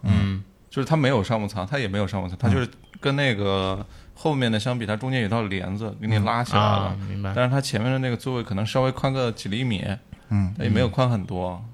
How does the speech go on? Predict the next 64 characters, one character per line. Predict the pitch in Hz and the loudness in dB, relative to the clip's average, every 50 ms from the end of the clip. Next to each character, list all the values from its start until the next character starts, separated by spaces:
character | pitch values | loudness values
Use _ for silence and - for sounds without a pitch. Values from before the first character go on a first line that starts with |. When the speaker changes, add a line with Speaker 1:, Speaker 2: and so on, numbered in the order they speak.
| - _ _ _ _ _ _ - - - - - - | -18 _ _ _ _ _ _ -20 -20 -20 -20 -6 -2
Speaker 1:
那 | 139 127 | 0 0
确 | - - 139 113 | 0 0 -2 -2
实 | 107 101 | -2 -4
不 | 107 - | -6 -6
止， | 101 - 101 95 | -6 -4 -4 -4
Speaker 2:
嗯。 | 92 90 85 - - - - - - | -4 -6 -8 -14 -18 -20 -20 -8 -4
Speaker 1:
八 | 113 110 135 | -2 0 0
百 | 135 110 | 0 0
块 | 98 98 | 0 0
钱 | 92 - - - - 98 | -2 -2 -4 -6 -8 -8
呢。 | 101 - - - - - - - | -10 -10 -12 -16 -20 -20 -10 -2
票 | 120 196 214 143 | 0 2 4 4
价 | 123 156 156 131 120 110 98 - - - - | 6 6 6 6 4 4 2 -2 -8 -12 -8
Speaker 2:
嗯。 | 104 95 92 87 85 90 92 - - - - - | -6 -6 -6 -6 -6 -10 -12 -14 -18 -20 -10 0
Speaker 3:
八 | - 151 180 | 4 6 6
百 | 160 95 | 6 6
还 | 85 90 | 4 4
是 | 101 | 4
六 | 120 127 90 | 4 4 4
百， | 87 71 | 4 2
我 | 76 | 2
忘 | 110 135 110 | 4 4 4
记 | 92 | 4
了， | 80 85 90 - - 101 98 | 2 0 -2 -4 -6 -6 -4
Speaker 1:
嗯。 | 98 101 101 | -2 0 0
Speaker 3:
反 | 101 98 98 | 2 4 6
正 | 135 135 127 107 - - 101 95 - - - 95 | 6 6 6 4 2 0 -2 -4 -4 -4 -6 -4
也 | 101 | -2
是 | 90 - - 147 | 0 0 0 0
补， | - - - | 2 2 2
Speaker 2:
对。 | 76 69 - - | 0 0 -2 -6
Speaker 3:
补 | - 85 87 | -4 0 2
了 | 104 117 117 117 - | 2 2 2 0 -2
挺 | - - - 69 | -2 -2 -2 0
大 | - 113 113 98 | 0 0 0 0
的 | 92 | 0
一 | 82 | -2
个 | 85 92 | -2 -4
差 | - - 95 92 | -4 -4 -4 -4
价 | - - 95 85 | -2 -4 -4 -6
的。 | - - - - - - - - - - | -6 -10 -12 -18 -20 -20 -20 -20 -4 2
因 | |
为 | 175 170 | 4 6
我 | 127 | 6
那 | 147 165 | 6 6
张 | 170 170 185 | 4 4 2
票 | - - 254 165 | 2 4 4 4
其 | 104 - 98 | 4 4 0
实 | 92 - 87 | 0 -2 -2
也 | |
不 | 76 - 87 | -4 -4 -2
贵， | 95 92 90 | -2 0 0
因 | 101 120 | 2 2
为 | 143 160 180 190 180 180 | 2 2 2 2 2 2
那 | 190 220 | 2 4
张 | 185 185 185 196 | 4 6 4 4
票 | - - 220 190 139 | 4 4 4 4 4
可 | - - - | 2 2 0
能 | 101 98 98 104 120 | 2 2 2 2 2
经 | - 160 190 | 2 4 4
济 | 196 151 | 4 4
舱 | 101 - - 110 107 107 | 2 2 0 0 0 0
也 | 98 85 82 | 0 0 0
就 | 98 110 107 101 92 | 0 0 0 0 -2